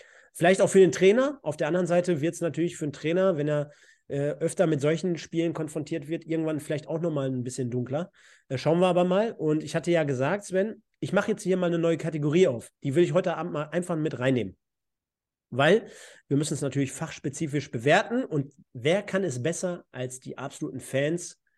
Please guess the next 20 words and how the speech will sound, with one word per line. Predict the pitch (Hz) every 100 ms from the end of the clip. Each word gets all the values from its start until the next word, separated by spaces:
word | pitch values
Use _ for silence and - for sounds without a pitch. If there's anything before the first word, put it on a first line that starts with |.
| _ _
die | 120
jeden | 113 165 196 175
Samstag, | 147 151 147 151 143
jeden | 123 131 139
Sonntag | 123 117 120 -
die | 120
Spiele | - 190 190
gucken? | - 135 165 240
Und | - 120
deswegen | 139 147 147
mache | 143
ich | 147
mir | 143
mal | 131 123
den | 117
Thread | 110 - 160 -
auf | 190 262 - _ _ - - _ - - - _ _ _ _ -
unter | - 311 370
dem | 277
Spiel | 220 - 214 277 381